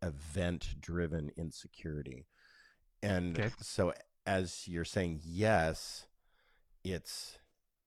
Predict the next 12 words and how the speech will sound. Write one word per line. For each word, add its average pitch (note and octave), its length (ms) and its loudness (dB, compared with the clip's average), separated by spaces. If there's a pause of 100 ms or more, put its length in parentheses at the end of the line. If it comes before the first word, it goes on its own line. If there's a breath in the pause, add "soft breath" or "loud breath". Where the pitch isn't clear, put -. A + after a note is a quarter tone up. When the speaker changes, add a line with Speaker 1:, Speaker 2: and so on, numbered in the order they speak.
Speaker 1:
possible, E2 1080 2 (680)
it's G#2 200 -2
impossible G2 920 0
to - 280 -6
live D2+ 800 0 (1000)
without D#2+ 640 2 (580)
insecure-, D#2+ 760 -2 (600)
is F2+ 140 2
that F#2 100 6
what E2+ 140 -2
you E2 60 -2
said? E2 360 0